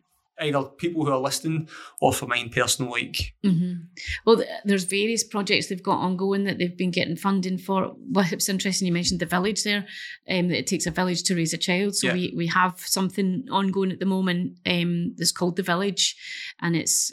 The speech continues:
Speaker 2: uh, providing assistance to care experienced parents to be.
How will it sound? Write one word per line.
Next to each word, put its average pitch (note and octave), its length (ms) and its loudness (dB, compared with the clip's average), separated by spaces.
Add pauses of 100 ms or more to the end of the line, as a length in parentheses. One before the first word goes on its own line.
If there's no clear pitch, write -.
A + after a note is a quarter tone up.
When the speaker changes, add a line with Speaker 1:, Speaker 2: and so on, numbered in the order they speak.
Speaker 2:
uh, E3+ 220 0
providing F3 460 -2
assistance E3 580 0 (140)
to E3+ 420 0
care F3+ 220 0
experienced E3+ 880 -2 (100)
parents F3+ 300 0
to - 100 -6
be. F3+ 360 0